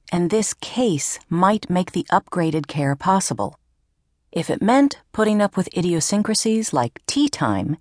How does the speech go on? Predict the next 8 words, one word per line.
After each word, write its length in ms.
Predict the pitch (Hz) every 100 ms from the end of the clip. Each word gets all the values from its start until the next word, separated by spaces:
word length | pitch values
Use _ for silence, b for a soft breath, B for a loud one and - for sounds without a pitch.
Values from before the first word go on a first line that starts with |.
| _ _ _
he'd 280 | - 185 180
force 320 | - 151 151
himself 420 | 165 156 156 147
to 160 | - 165
endure. 540 | 170 190 165 110 - _ _ _ _ _ _ _ _ _ b b b
He 160 | -
met 320 | 185 208 285 -
his 220 | 214